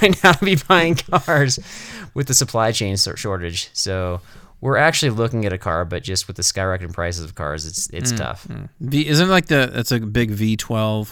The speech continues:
Speaker 2: Supreme unleaded only car? Is that what it is?
Speaker 1: <laughs> What?
Speaker 2: <laughs> It's like a huge, <laughs> just guzzler.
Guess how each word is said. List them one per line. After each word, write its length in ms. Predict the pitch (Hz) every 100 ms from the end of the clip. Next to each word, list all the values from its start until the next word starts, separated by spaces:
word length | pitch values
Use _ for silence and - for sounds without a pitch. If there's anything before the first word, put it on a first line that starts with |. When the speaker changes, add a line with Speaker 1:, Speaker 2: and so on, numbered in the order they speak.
| -
Speaker 2:
Supreme 440 | - 120 120 110
unleaded 540 | 110 - 104 104 104 104
only 280 | 110 131 131
car? 280 | - 135 147 - - _ _ - -
Is 60 |
that 80 | 117 117
what 80 | 151
it 40 |
is? 680 | 135 147 - 233 - 320 -
Speaker 1:
<laughs> 180 | - - 143 107 -
What? 140 | 165 156
Speaker 2:
<laughs> 40 |
It's 120 | 170
like 120 | 160 151
a 80 |
huge, 280 | 147 143 143 - - - -
<laughs> 420 | - - 233 -
just 240 | 165 127
guzzler. 420 | 120 123 120 151